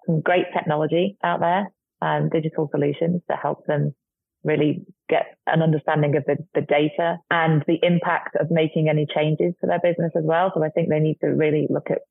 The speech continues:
the, the technology that's out there. And also, it doesn't have to be a cost.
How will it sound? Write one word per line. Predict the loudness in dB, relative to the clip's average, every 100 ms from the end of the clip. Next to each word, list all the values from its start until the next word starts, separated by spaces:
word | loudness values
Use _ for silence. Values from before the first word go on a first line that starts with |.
| -6
the, | -6 -4
the | -6
technology | -4 -4 -2 0 -2 -2 _ -6
that's | -2
out | 0 0
there. | 0 -2 -4 -4
And | 0 2
also, | 2 0 0 -2 -2
it | 0
doesn't | 2 2 0 -2 -6
have | -6 -6
to | -2
be | 0 0
a |
cost. | 0 -2 -2